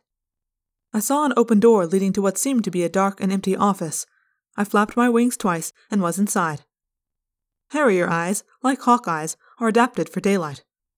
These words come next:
They are not very good in the dark. But the Harrier also has extremely good hearing.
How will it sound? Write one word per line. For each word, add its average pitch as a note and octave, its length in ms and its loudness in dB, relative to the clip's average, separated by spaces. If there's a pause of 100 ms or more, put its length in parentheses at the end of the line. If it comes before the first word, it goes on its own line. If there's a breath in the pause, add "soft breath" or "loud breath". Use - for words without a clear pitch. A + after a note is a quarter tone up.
(160)
They A3+ 100 -2
are A#3 80 2
not C#4+ 180 0
very G#3+ 220 0
good F#3+ 220 2
in D#3 80 -4
the E3 180 -2
dark. - 240 -8 (800)
But F3+ 140 -6
the F#3 140 -2
Harrier F3+ 300 0
also A#3+ 300 0
has F3 220 -2
extremely A3 500 0
good G3 180 2
hearing. E3+ 400 -2